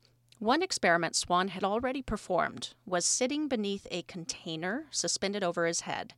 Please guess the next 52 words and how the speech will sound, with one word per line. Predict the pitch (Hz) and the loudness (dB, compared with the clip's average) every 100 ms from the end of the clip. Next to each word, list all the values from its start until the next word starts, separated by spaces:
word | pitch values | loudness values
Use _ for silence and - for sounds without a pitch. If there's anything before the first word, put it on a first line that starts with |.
| - - - - - | -20 -18 -18 -20 -6
It | - 220 | 0 2
would | 208 226 | 2 2
contain | 262 247 240 233 226 | 2 2 2 2 2
one | 220 233 | 2 2
of | 226 - - | 2 -2 -6
eight | 220 247 - | -4 -4 -8
random | - 170 165 - 175 | -4 -2 -2 -4 -4
objects | 147 151 165 160 - | -2 -2 -2 -4 -4
that | 151 147 | -4 -4
a | 160 | -6
researcher | 165 247 262 240 - 190 | -2 0 2 0 -2 -4
had | 175 | -4
placed | - 160 - - | -2 -2 0 -2
without | 170 180 220 | 0 2 0
him | - 214 | -2 -4
seeing | 220 - 156 156 | -2 -2 -2 -4
or | 175 165 | -4 -4
knowing | 160 196 214 | 0 0 2
what | 208 | 0
it | 208 | 0
was, | 143 90 - - - - - - - | 0 -2 -2 -4 -6 -20 -20 -20 -4
and | 190 196 | 0 2
it | 196 | 2
would | 196 | 0
then | 185 269 294 | 2 2 2
be | 277 | 2
Swann's | 254 - 226 220 233 | 2 2 2 2 0
responsibility | 202 - 160 160 165 214 214 220 | -2 -2 -2 -2 -2 0 0 -2
to | - | -4
psychically | 196 - 220 269 285 - 262 | -4 -2 -2 -2 -8 -6 -6
float | - 190 190 | -2 -2 -2
above | 160 160 165 | 0 0 0
his | 185 | -2
body, | - 269 214 131 165 _ - | 2 2 2 -4 -8 _ -6
look | 165 196 | -4 -4
at | 285 | 0
the | 226 | 2
object, | 151 - 147 - - | 2 2 -6 -8 -6
and | 170 175 | -4 -2
then | 175 | -2
sketch | 175 - 254 - | -4 -2 -2 -2
out | 247 180 | 0 0
the | 175 | -2
impressions | 175 180 156 - 156 156 | -4 -2 -2 -2 -6 -8
of | 165 | -6
what | 202 | -6
he | - 220 | -6 -4
sensed | - 160 156 - - | -2 -2 -4 -6 -4
was | 160 | -6
in | 135 139 | -4 -6
the | 139 | -8
container. | - 143 - 226 190 - - | -10 -12 -4 -2 -2 -4 -8